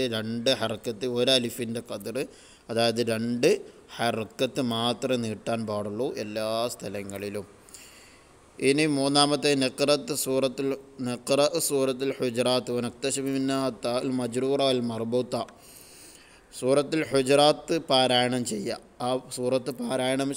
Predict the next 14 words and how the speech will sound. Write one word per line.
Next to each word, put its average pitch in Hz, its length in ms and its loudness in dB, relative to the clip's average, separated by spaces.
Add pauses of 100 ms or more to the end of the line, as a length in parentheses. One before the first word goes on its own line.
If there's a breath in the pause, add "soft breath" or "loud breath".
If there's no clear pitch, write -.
ശ്രദ്ധിക്കേണ്ടത് 127 580 0
എന്താണ്? 131 320 -2 (500 loud breath)
നമ്മൾ 123 200 0 (120)
മുമ്പത്തെ 123 420 -2
പാഠത്തിൽ 127 480 0
പഠിച്ചിട്ടുണ്ട് 127 480 -4 (160)
താ 120 80 -2 (200)
ഉൽ 143 180 0
മജ്റൂറയും 131 720 -2
മർബൂത്തയെക്കുറിച്ച്. 120 920 -8 (200)
താ 110 80 -4 (100)
ഉൽ 127 160 -6
മജ്റൂറ, 120 400 -4 (560 loud breath)
മർബൂത്ത 123 440 -2